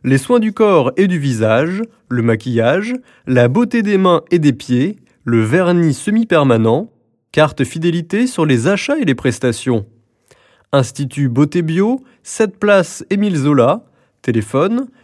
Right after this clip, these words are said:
zéro cinq quarante-neuf quatre-vingt-cinq vingt douze. Facebook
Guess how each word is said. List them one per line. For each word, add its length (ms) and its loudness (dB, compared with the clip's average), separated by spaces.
zéro 340 0
cinq 360 0
quarante-neuf 880 -2
quatre-vingt-cinq 920 0
vingt 360 0
douze. 500 -4
Facebook 760 -2